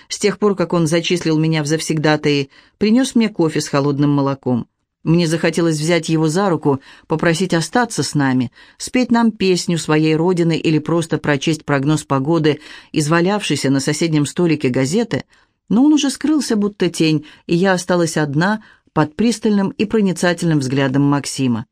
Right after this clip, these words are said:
«Так», — начал он терпеливо, — «что происходит?»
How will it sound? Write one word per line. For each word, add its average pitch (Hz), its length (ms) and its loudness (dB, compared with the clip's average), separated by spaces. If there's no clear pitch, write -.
«Так», — 156 340 0
начал 170 360 0
он 165 140 2
терпеливо, — 160 520 0
«что 262 200 -2
происходит?» 143 720 0